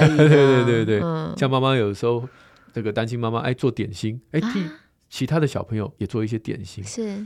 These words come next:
Speaker 2: 那，那种感觉，让其他小朋友的那脸上的笑容，让你觉得说，我其实是很有能力的妈妈。
Speaker 1: 嗯。
Speaker 2: 我是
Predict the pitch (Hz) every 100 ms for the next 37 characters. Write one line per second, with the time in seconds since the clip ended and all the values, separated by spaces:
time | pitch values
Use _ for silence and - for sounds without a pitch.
0 | - - 113 127 104 101 104 98 107 117
1 | - 113 117 101 92 110 104 98 107 107
2 | 101 95 104 95 117 101 98 110 101 104
3 | 107 113 - 165 196 160 113 135 127 98
4 | - _ _ _ _ _ 127 117 165 180
5 | 107 92 90 92 95 - 113 - 220 208
6 | 202 196 185 151